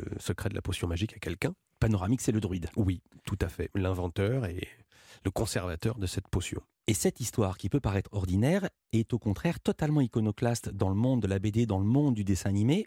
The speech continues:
Speaker 2: où les héros ne vieillissent jamais.
Speaker 1: Normalement, Astérix, c'est une licence qui n-,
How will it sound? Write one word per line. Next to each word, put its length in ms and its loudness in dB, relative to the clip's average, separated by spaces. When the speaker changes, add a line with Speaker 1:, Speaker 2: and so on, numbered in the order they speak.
Speaker 2:
où 140 0
les 240 2
héros 440 0
ne 140 2
vieillissent 340 0
jamais. 320 -2
Speaker 1:
Normalement, 400 -6
Astérix, 420 -6
c'est 220 -6
une 100 -4
licence 400 -2
qui 80 -10
n-, 240 0